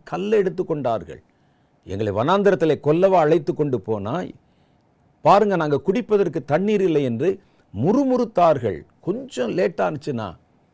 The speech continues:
அவன் மேல் எறிவதற்கு கல்லுகளை எடுத்து கொண்டாங்க.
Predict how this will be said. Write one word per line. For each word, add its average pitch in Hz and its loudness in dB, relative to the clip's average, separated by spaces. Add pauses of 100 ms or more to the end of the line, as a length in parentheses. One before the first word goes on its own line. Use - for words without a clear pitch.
(540)
அவன் 123 0
மேல் 220 2
எறிவதற்கு 180 0 (100)
கல்லுகளை 165 -2
எடுத்து 120 -4
கொண்டாங்க. 90 -12